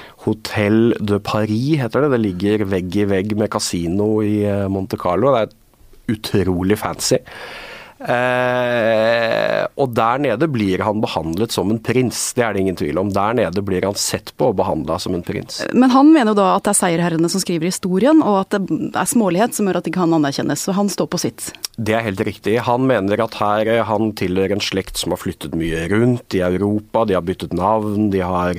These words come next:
Speaker 1: eh, det har vært kriger, det har vært, og så kommer frimurerne inn i bildet, som har, eh, sin interesse av å skrive historien, seierherrene, som du sier.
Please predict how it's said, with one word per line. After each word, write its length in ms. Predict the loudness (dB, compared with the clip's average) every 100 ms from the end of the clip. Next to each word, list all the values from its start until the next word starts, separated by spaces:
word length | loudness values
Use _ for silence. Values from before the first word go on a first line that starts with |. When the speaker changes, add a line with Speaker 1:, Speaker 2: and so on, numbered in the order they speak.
| -8 -18 -18 -18 -18 -10
Speaker 1:
eh, 520 | -4 -2 0 0 0 0
det 80 |
har 120 | 0 -2
vært 160 | -4
kriger, 680 | -4 -2 0 0 0 2 4
det 160 | 2 2
har 160 | 2
vært, 240 | 0 -2 -4
og 80 |
så 120 | -4 -4
kommer 400 | -2 -2 -2 -2
frimurerne 840 | -4 -4 -2 0 2 2 2 0 2
inn 120 | 2
i 60 | 2
bildet, 480 | 2 0 2 0 2
som 240 | 0 0
har, 320 | 0 2 2
eh, 960 | 0 0 0 0 0 0 0 -2 -2 -2
sin 280 | -2 -2 -2
interesse 540 | -2 -2 -2 -2 -2
av 140 | 0 -2
å 60 |
skrive 400 | -2 -2 -2 -2
historien, 640 | -2 -4 -2 0 0 0 -2
seierherrene, 840 | -2 -2 0 0 0 -2 -2 -2 -2
som 140 | -2
du 80 | 0
sier. 320 | 2 2